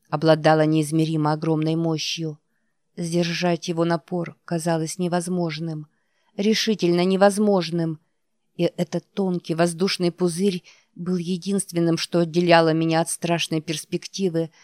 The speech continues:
быть освежеванной заживо. Свернувшись в тугой клубок, я судорожно вдыхала спертый воздух, стараясь не добавить к безумному вою ветра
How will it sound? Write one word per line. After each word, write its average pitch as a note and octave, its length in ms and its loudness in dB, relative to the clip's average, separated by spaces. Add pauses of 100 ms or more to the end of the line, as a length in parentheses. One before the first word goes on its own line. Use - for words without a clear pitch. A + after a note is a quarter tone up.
(180)
быть E3+ 220 -2
освежеванной D#3+ 720 -2
заживо. D#3 580 -4 (440)
Свернувшись F3 760 0
в - 80 -20
тугой F3+ 300 2
клубок, F#3 580 0 (300)
я F3+ 120 4
судорожно F3 540 0
вдыхала F3 540 0
спертый F3 520 -4
воздух, E3+ 560 -4 (280)
стараясь F#3 580 -2
не F3+ 140 0
добавить F3 500 2
к E3+ 60 -8
безумному F3+ 640 2
вою F3+ 360 4
ветра F3+ 440 2